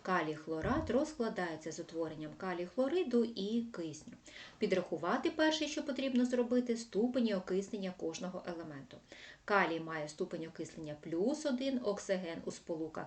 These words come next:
мінус два, відповідно, хлор матиме ступень окислення плюс п'ять.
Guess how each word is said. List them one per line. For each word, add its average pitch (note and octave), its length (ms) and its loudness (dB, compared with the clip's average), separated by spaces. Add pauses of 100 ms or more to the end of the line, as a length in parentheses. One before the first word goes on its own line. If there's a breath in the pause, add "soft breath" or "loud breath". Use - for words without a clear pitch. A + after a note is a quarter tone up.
мінус B3 500 2
два, A#3 320 0 (280 loud breath)
відповідно, F#3+ 640 2
хлор C4+ 460 0
матиме G#3 460 -2
ступень F3+ 440 -4
окислення A#3 640 -4
плюс D#3+ 240 -6
п'ять. - 380 -8